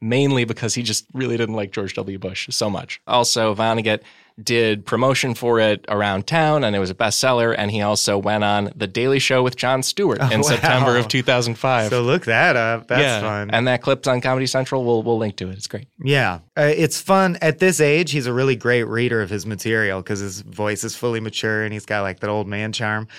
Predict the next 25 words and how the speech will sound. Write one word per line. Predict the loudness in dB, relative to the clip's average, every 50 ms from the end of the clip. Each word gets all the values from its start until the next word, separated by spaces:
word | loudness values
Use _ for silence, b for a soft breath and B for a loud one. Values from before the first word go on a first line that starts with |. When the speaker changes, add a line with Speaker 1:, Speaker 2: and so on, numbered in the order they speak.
| B B
Speaker 1:
Yeah. | -4 -4 -4 -4 -6 B B B
Speaker 2:
So | B 0 2 4
you | 4 4
can | 4 4
find | 4 4 4 6 6
a | 4
lot | 4 4 4 4 2 0 0 0
on | 0 0 0 0
YouTube | 0 0 0 0 0 0 0 0 2 2
of | 2 0 0 -2 -2 0
this | 0 0 0 0 -4 -6
publicity | -6 -6 -2 0 0 0 0 0 -2 -4 -4 -4
tour | -4 -4 -4 -2 -2 -2 -2
where | -2 -2
he | -4 -2
reads | -2 -2 -4 -4 -6 -6
sections | -4 -4 -4 -4 -4 -8 -8 -8
of | -8 -10
this | -10 -10 -8
book. | -6 -6 -4 -4 -6 -6
It's | -8 -10 -8 -10
a | -10
fun | -8 -6 -6 -6 -6
way | -6 -6 -6
to | -6 -8 -10